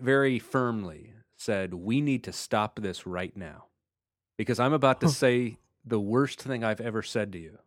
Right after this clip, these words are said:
Speaker 2: Whoa. <laughs>
Speaker 1: And,
Speaker 2: Wait, did
Speaker 1: and
Speaker 2: you, was that
Speaker 1: because
Speaker 2: directed at you?
Speaker 1: Yes, at me.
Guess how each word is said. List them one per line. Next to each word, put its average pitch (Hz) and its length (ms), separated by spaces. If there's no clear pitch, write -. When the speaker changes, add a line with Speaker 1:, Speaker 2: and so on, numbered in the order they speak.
Speaker 2:
Whoa. 143 320
<laughs> - 720
Speaker 1:
And, 139 120
Speaker 2:
Wait, 160 100
did 202 120
Speaker 1:
and 139 240
Speaker 2:
you, 151 100
was 185 80
that 190 80
Speaker 1:
because 170 140
Speaker 2:
directed 277 360
at 175 120
you? 190 240
Speaker 1:
Yes, - 440
at 123 140
me. 131 280